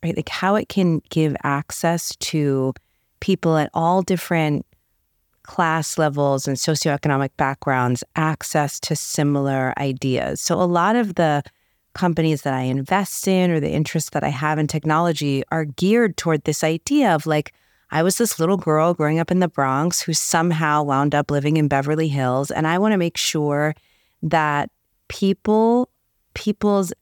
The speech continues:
access and ability to enjoy life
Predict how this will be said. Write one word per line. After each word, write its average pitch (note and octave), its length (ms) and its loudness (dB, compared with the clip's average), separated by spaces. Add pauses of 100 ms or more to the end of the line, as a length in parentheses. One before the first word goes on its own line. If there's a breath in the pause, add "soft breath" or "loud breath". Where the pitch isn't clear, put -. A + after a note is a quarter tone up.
access G3+ 800 0
and E3+ 180 0
ability E3 540 2
to - 200 -4
enjoy D3+ 540 2
life C#3+ 560 0